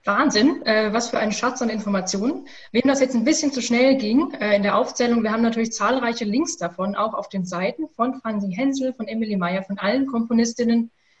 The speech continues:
die wir im Rahmen der Feminale bereits vorgestellt haben. Also ganz herzlich die Empfehlung, da einfach auch mal vorbeizuschauen, zusätzlich zu den Portalen, die genannt wurden.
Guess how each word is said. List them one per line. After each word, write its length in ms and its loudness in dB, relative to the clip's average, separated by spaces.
die 100 -2
wir 120 4
im 120 2
Rahmen 240 2
der 100 0
Feminale 380 2
bereits 300 -4
vorgestellt 520 2
haben. 360 -2
Also 340 -4
ganz 220 0
herzlich 320 -4
die 80 -8
Empfehlung, 340 -2
da 120 -2
einfach 280 -4
auch 160 -2
mal 140 -6
vorbeizuschauen, 760 -4
zusätzlich 560 -10
zu 140 -6
den 180 0
Portalen, 460 -2
die 80 -4
genannt 400 -2
wurden. 240 -4